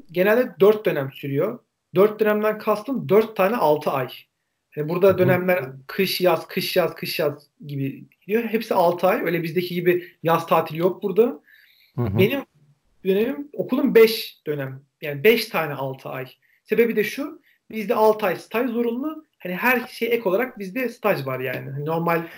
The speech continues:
Speaker 1: bütün programlara ek olarak bizde zorunlu stajımız var bizim altı ay.
Speaker 2: Stajınızı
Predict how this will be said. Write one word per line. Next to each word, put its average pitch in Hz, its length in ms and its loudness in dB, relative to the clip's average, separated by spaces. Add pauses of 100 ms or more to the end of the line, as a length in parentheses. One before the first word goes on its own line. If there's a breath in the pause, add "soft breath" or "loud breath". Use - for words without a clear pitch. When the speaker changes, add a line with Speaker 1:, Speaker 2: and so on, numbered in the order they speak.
(180)
Speaker 1:
bütün 214 200 -4
programlara 185 360 2
ek 190 140 -2
olarak 240 220 0
bizde 196 140 -6
zorunlu 202 240 2
stajımız 165 480 -4
var 127 180 -8
bizim 127 200 -12
altı 131 280 -8
ay. 151 120 6
Speaker 2:
Stajınızı 185 720 6